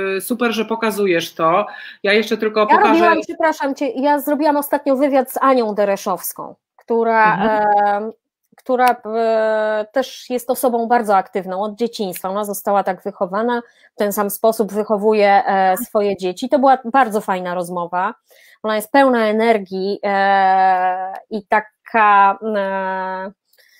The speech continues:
Speaker 2: taka os-, taka rozmowa, która mnie zmotywowała też dodatkowo jakby do, do tego, żeby ćwiczyć, ale do czego zmierzam? Ania, e, pod koniec, e,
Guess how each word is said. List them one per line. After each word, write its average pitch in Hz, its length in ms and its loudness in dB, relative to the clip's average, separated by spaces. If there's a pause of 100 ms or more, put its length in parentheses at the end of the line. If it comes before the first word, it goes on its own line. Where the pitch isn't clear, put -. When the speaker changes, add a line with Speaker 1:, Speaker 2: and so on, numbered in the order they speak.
(380)
Speaker 2:
taka 254 280 4
os-, 233 340 -2
taka 247 260 0
rozmowa, 240 460 0
która 240 240 -4
mnie 220 520 -2
zmotywowała 214 760 2
też - 520 -12
dodatkowo 190 800 0
jakby 170 380 -10
do, 170 580 -2
do 190 100 0
tego, 180 240 -4
żeby 180 200 -4
ćwiczyć, 233 400 -6
ale 220 340 2
do 214 180 0
czego 254 240 2
zmierzam? 175 380 0 (380)
Ania, 254 400 2
e, 226 360 0
pod 240 160 0
koniec, 240 580 0
e, 214 640 2